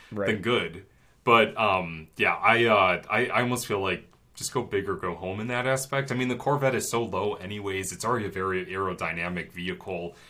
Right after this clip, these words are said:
Speaker 2: And with them going to, like, a mid-engine platform for this, you know, the new C eight Corvette, they absolutely could have done a bigger battery. Like, I feel like they
Speaker 1: Yeah.
Speaker 2: could have done a bigger battery in some, some capacity.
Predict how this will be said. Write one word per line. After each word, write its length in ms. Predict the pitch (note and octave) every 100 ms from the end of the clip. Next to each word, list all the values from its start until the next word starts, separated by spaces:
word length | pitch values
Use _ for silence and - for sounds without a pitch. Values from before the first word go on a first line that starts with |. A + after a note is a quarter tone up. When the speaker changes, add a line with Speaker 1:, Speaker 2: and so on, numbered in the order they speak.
| - -
Speaker 2:
And 120 | A2+
with 160 | A#2+ A#2
them 220 | A2 F#2+
going 220 | G#2+ G#2+
to, 100 | F#2+
like, 160 | G2 F#2
a 40 |
mid-engine 720 | F#2 G2+ F#2+ F#2+ F2+ F#2 E2+ D#2
platform 560 | - G2+ - - D#2+
for 160 | D#2 F2
this, 260 | E2 - F2+
you 80 |
know, 160 | D#2 D2 - -
the 80 |
new 240 | F#2 F#2+ F2 -
C 220 | - F#2 F2+
eight 160 | F2+
Corvette, 520 | - F2 D#2+ F#2+ G2 - - - - A#2+
they 80 | C3
absolutely 640 | C#3 - A2+ B2 A#2+ A2
could 140 | G#2+
have 80 | F#2+
done 140 | F#2+ F#2
a 20 |
bigger 300 | E2 F2+ F2+
battery. 640 | - F2+ F#2+ D2 D2+ G2+ -
Like, 180 | G2+ F#2
I 100 | G2+
feel 140 | G2+ G#2+
like 160 | G2+
they 120 | G#2
Speaker 1:
Yeah. 160 | F#2+ F2+
Speaker 2:
could 100 | B2+
have 200 | G2 D2+
done 180 | E2 D#2
a 40 |
bigger 280 | C#2+ D2+ D2+
battery 500 | C#2+ D2 D2+ D2 D2
in 80 | D2
some, 380 | - D#2+ D2 C#2+ _
some 320 | - F#2 D#2+ C#2+
capacity. 760 | - - D2 - C#2+ C#2+ C#2+